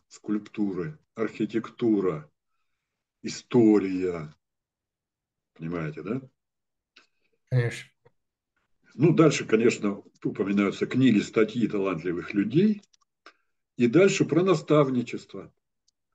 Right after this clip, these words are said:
Speaker 1: про сказки, которые мы детям рассказываем, про песни, которые поем. Рассказы, беседы, лекции красноречивых творческих личностей. Вот Альтшулера, если посмотреть его,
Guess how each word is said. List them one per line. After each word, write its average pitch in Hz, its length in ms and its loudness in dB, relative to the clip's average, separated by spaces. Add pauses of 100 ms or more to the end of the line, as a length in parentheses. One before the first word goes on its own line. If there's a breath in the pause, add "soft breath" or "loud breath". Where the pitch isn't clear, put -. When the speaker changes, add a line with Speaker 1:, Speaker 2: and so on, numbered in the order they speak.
(140)
Speaker 1:
про 123 180 0
сказки, 143 520 2
которые 120 480 2
мы 113 140 0
детям 110 380 0
рассказываем, 98 600 -4
про 113 160 -4
песни, 117 380 -6
которые 95 460 -8
поем. 92 420 -12 (460 soft breath)
Рассказы, 123 720 0
беседы, 117 580 -2
лекции 95 720 -2 (680)
красноречивых 117 840 0
творческих 110 760 2
личностей. - 560 -12 (580)
Вот 104 140 -10
Альтшулера, 117 560 4
если 101 220 -4
посмотреть 104 500 -8
его, 95 320 -8